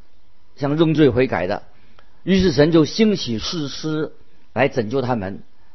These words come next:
那么以色列人又回到，转回到蒙福的一个起点了。那么他们开始又侍奉神了，变成侍奉神的国。又正当走上正轨的时候，又再度的陷入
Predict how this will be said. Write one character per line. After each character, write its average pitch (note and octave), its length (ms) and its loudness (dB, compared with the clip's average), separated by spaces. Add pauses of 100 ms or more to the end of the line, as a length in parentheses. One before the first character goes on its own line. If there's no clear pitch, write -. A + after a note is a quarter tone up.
(340)
那 C#3+ 80 -4
么 D#3+ 140 4
以 C3+ 100 0
色 F#3+ 140 4
列 E3+ 120 6
人 D3+ 160 6
又 G3+ 180 8
回 B2+ 200 0
到， C3+ 280 2 (380)
转 C#3 240 4
回 F3+ 120 10
到 F#3 140 10
蒙 D3 300 2
福 C#3 180 -2
的 D3+ 100 2
一 D#3 80 -4
个 D#3 80 2
起 - 280 -4
点 G#2 200 -2
了。 F#2+ 180 -6 (480)
那 C#3+ 120 0
么 C#3 100 2
他 D3+ 120 0
们 C#3+ 100 0
开 D3 220 6
始 A2+ 160 -8
又 C3 140 -2
侍 C3+ 200 -8
奉 B2 180 -6
神 G2+ 220 -8
了， G#2+ 140 -8 (220)
变 C3 100 -4
成 B2 100 -6
侍 D#3 160 -8
奉 C3+ 140 -4
神 A#2+ 160 -6
的 B2 100 -6
国。 G#2+ 380 -6 (340)
又 F3 300 4 (400)
正 F#3+ 180 2
当 F3 280 -2 (260)
走 C3 180 2
上 F3+ 220 0
正 G3 240 2
轨 A#2 180 -4
的 A#2+ 80 -4
时 C3+ 100 -6
候， B2 260 -2 (380)
又 A3+ 240 2
再 G#3 360 0
度 F3+ 260 -4
的 C#3 160 0
陷 F#3 400 -2
入 F3+ 240 -4